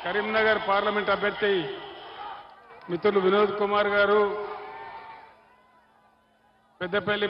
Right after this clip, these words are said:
పార్లమెంట్ అభ్యర్థి మీ అందరికీ పరిచితుడు కొప్పుల ఈశ్వర్ గారు, వేదిక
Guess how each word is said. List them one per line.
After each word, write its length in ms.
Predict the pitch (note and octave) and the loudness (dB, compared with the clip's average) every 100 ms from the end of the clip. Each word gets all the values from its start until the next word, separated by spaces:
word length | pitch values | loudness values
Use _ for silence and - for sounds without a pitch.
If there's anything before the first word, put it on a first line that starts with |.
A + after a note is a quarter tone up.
| F#3+ | 0
పార్లమెంట్ 420 | F#3+ G3+ G#3 G3 | 0 0 0 0
అభ్యర్థి 340 | F3+ G3 G3 G#3 | 0 -2 -2 -4
మీ 60 | G3 F#3 | -2 -4
అందరికీ 320 | F#3 G3+ F#3 G3 | -4 -4 -6 -4
పరిచితుడు 500 | F3+ F3 G3 G3 G3+ G3+ E3+ - - - - - - - - - - - - - | -4 -2 -4 0 0 0 -2 -10 -14 -14 -14 -12 -12 -10 -8 -8 -6 -4 -4 -2
కొప్పుల 280 | D#3+ E3+ G#3 G3+ | -2 0 2 2
ఈశ్వర్ 300 | G3 F#3+ G3+ G3+ | 0 0 0 2
గారు, 260 | G3+ G#3 G#3 G3 - - - - - - - - - - - - - - - - - - - - - - - - - - - - - _ _ _ - - - D3+ | 2 4 2 2 -2 -4 -6 -8 -8 -8 -6 -4 -4 -6 -10 -12 -12 -14 -14 -14 -14 -14 -16 -20 -20 -20 -20 -20 -20 -20 -20 -20 -20 _ _ _ -18 -16 -12 -6
వేదిక 300 | F#3 G#3 G#3 | -2 0 0